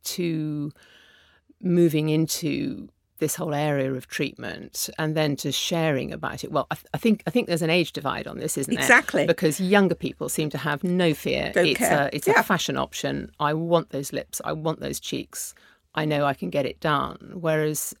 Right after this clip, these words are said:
Speaker 1: anyone who's, what would you say, thirty-five plus, forty-five plus,
Speaker 2: It's
Speaker 1: forty plus,
Speaker 2: forty plus.
Speaker 1: is much more cautious about engaging with it, about the potential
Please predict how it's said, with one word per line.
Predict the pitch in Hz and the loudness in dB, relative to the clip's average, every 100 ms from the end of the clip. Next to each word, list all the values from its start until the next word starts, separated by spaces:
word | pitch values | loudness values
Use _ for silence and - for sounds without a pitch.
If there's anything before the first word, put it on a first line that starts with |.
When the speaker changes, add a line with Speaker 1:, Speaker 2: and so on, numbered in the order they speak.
| - | -2
Speaker 1:
anyone | 165 165 147 139 | 0 0 0 -2
who's, | 135 147 143 143 - - - - - _ _ | -2 -4 -4 -6 -8 -12 -16 -20 -20 _ _
what | - 214 | -4 -2
would | 190 | -2
you | 165 | -4
say, | - 139 | -2 -4
thirty-five | - 196 190 214 214 | 0 0 2 0 0
plus, | 247 | -4
forty-five | - - 202 - 202 202 202 - | -4 0 0 0 0 2 2 -2
plus, | 226 220 | -4 -2
Speaker 2:
It's | 220 | 2
Speaker 1:
forty | 220 214 | 2 2
plus, | 147 147 139 | 0 0 4
Speaker 2:
forty | 233 233 - | 4 4 0
plus. | 175 185 175 - - - _ | -4 -4 -4 -6 -10 -12 _
Speaker 1:
is | - 165 | -2 2
much | 190 190 196 - - | 6 6 6 2 -2
more | 160 | -2
cautious | - - 185 160 - 131 - - - - - | -4 0 0 2 0 -2 -2 -4 -4 -8 -8
about | 156 - 139 135 131 - - - - - _ _ | -6 -2 0 0 -2 -6 -8 -10 -12 -20 _ _
engaging | 151 156 151 151 - 147 | -10 -4 0 0 0 -2
with | 139 139 | -2 0
it, | 135 - | -2 -4
about | 139 127 123 - | -8 -8 -8 -12
the | 127 | -14
potential | - 127 - 135 - - 139 | -12 -12 -10 -10 -10 -12 -14